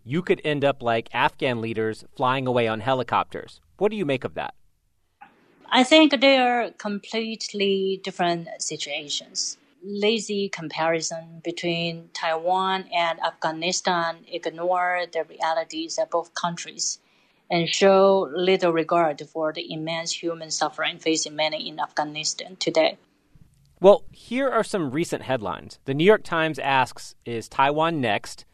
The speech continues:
Speaker 1: The Washington Post says, "The risk of war with Taiwan is growing." Forbes says, "The invasion will defy human comprehension." I mean, to read this stuff, you would think war is coming next week to Taiwan.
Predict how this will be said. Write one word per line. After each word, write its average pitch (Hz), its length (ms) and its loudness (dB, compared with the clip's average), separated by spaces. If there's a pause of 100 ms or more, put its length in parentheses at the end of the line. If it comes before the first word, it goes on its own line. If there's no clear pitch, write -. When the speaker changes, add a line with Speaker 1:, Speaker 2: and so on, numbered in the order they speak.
Speaker 1:
The - 80 -6
Washington 151 500 2
Post 113 320 0
says, 107 420 -2
"The 110 140 -10
risk 135 300 -2
of 131 160 0
war 135 260 4
with 131 160 -4
Taiwan 117 500 0
is 107 140 -8
growing." 101 520 0 (380)
Forbes 170 480 8
says, 127 480 -2 (200)
"The 170 160 -10
invasion 170 540 0
will 151 100 2
defy 139 600 4
human 147 380 -4
comprehension." 117 720 -6 (600)
I 147 40 -6
mean, 170 160 -2
to 151 140 -8
read 180 240 0
this 180 160 4
stuff, 131 360 2
you 120 240 -6
would 156 140 0
think 139 220 0
war 143 500 4
is 120 160 -6
coming 117 380 -4
next 104 300 -8
week 139 300 -4
to 131 100 -10
Taiwan. 104 520 -2